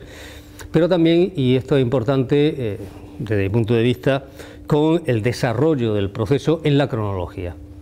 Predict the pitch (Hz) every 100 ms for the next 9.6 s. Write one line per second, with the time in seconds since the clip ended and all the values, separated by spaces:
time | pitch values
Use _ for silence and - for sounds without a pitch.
0 | - - - - - 117 127 156 175 160
1 | 143 143 139 143 - 139 131 135 131 127
2 | 135 120 131 127 - 127 - 123 110 110
3 | 117 135 117 104 - 107 110 - - -
4 | - - - 147 135 110 175 147 123 110
5 | 113 143 139 131 156 110 113 113 117 123
6 | 110 110 - 117 110 107 117 110 110 113
7 | 110 107 104 - 135 117 - - - -
8 | 107 101 - 107 120 117 120 110 120 113
9 | 127 135 120 123 131